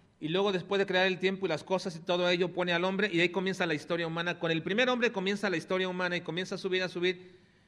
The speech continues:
Y cuando llega a la cúspide, al punto de esa cúspide, esa cresta, entonces ahí viene el pleroma, el cumplimiento del tiempo. Es decir, el tiempo máximo de la historia humana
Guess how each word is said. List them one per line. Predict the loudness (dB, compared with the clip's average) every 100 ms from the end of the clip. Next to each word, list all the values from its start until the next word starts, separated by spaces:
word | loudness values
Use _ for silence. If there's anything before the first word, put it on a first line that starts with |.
| _ _ _ -8
Y | -2
cuando | 0 6
llega | 8 10
a |
la | 8 6
cúspide, | 2 2 4 6 6 4 0 -16 -20 _
al | -2 0
punto | 2 0 2
de | 2
esa | 2 4
cúspide, | 2 4 4
esa | 6 4
cresta, | 8 6 6 2 2 0 -16 -20 _ _ 0
entonces | 0 2 4 6 6 4 4 4
ahí | 4 6
viene | 6 6
el | 4 6
pleroma, | 8 8 6 4 0 -8 -20 _ 0
el | 0 2
cumplimiento | -2 0 0 0 0 0 2
del | 2
tiempo. | 4 2 0 -2
Es | 2 6
decir, | 6 4 -10 -12 -2
el | -2 0
tiempo | 6 6 6 2 0
máximo | 2 6 8 6 2 2 2 4
de | 6
la | 8 6
historia | 6 6 8 6
humana | 6 6 6 2